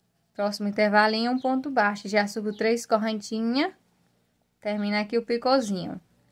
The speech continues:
Próximo intervalinho, um ponto baixo. Subo três correntinhas e termina aqui mais um picô. Próximo intervalinho, um ponto baixo. E aqui eu subo agora cinco correntinhas. Pego essas duas alcinhas e faço aqui um picô.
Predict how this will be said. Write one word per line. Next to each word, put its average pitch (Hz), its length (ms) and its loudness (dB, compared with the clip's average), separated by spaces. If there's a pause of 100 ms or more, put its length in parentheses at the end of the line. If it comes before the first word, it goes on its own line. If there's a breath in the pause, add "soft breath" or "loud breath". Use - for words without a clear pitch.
(280)
Próximo 208 380 2
intervalinho, 220 720 2
um 262 60 0
ponto 269 280 -2
baixo. 208 540 2 (640 soft breath)
Subo 208 280 -10
três 208 340 -2
correntinhas 247 800 -2
e 262 60 -4
termina 233 400 0
aqui 233 180 -4
mais 226 280 4
um 240 80 -2
picô. 233 460 -8 (720 soft breath)
Próximo 220 420 6
intervalinho, 208 540 2
um 190 60 -2
ponto 190 280 -6
baixo. 233 440 8
E 240 40 0
aqui 226 200 -2
eu 226 60 2
subo 220 280 -2
agora 202 420 6
cinco 262 540 -2
correntinhas. 262 760 -2 (640 soft breath)
Pego 208 180 2
essas 208 260 -2
duas 196 220 0
alcinhas 220 640 0
e - 40 -16
faço 220 320 -4
aqui 214 160 -4
um 220 80 -2
picô. 220 440 -6